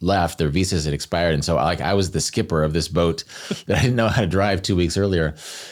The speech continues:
Uh, and it was just this amazing trip that we were under our own power. We literally owned this, um, ten horsepower boat. We, we asked, when, when we asked the Laotians who sold, who sold us the boat, "What's the name of this boat?" They said, "Mixip."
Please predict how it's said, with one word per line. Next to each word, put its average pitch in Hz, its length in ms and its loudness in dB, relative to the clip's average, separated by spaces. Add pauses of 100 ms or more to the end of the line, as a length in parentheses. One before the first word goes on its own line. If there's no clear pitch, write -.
(220)
Uh, 101 220 2
and 107 100 2
it 127 40 4
was 127 80 4
just 147 140 0
this 139 180 0
amazing 113 380 2
trip 196 240 0
that 78 140 0
we 90 180 4
were 85 260 0
under 92 180 4
our 90 60 4
own 82 120 2
power. 113 400 0
We 92 180 2
literally 104 520 0
owned 92 320 4
this, 87 480 0
um, 78 460 0 (440)
ten 123 220 0
horsepower 110 520 2
boat. 98 300 2 (480)
We, 113 160 4
we 117 180 4
asked, 120 340 0
when, 107 320 4
when 101 180 4
we 101 100 4
asked 107 220 0
the 98 60 0
Laotians 90 480 2
who 92 60 -4
sold, 98 280 -2
who 92 80 -4
sold 104 300 2
us - 60 -2
the 98 60 0
boat, 95 180 2
"What's 160 160 2
the 175 80 2
name 156 120 4
of 143 60 4
this 101 100 2
boat?" 117 240 2
They 92 80 2
said, 87 220 0
"Mixip." 98 480 -2